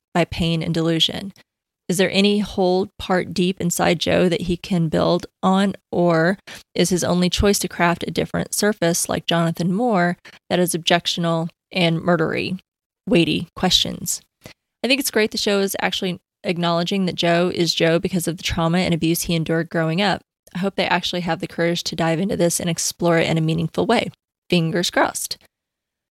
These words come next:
Is redemption possible or real? Joe is shocked that Marianne is not more grateful for him killing the inconvenient husband who was hell-bent on taking her child. I cheered when Marianne connected all the pieces and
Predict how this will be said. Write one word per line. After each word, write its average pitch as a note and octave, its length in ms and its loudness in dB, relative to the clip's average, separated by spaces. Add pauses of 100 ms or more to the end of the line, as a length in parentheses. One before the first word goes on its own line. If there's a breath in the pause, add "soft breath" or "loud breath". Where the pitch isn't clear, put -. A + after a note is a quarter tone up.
(260)
Is C#4+ 220 4
redemption A3+ 540 4
possible F3 500 2
or E3+ 200 2
real? D#3+ 420 -2 (240)
Joe G#3+ 220 4
is C#4+ 80 2
shocked B3 320 2
that - 100 -2
Marianne E3 640 2
is E3+ 260 0
not A#3 200 2
more F#3+ 100 2
grateful F#3 380 2
for E3 220 -2
him E3+ 360 0
killing E3+ 320 0
the - 120 -2
inconvenient F3 500 0
husband F3+ 420 2
who E3 80 4
was E3 140 2
hell-bent F3 440 2
on D#3+ 120 0
taking D#3+ 300 -2
her E3 100 -4
child. F3 560 -2 (440 soft breath)
I C#4 100 2
cheered A3+ 380 4
when D#3+ 140 -2
Marianne E3 600 0 (100)
connected E3+ 500 0
all E3 100 0
the E3 60 0
pieces E3 400 -6
and D#3+ 260 -4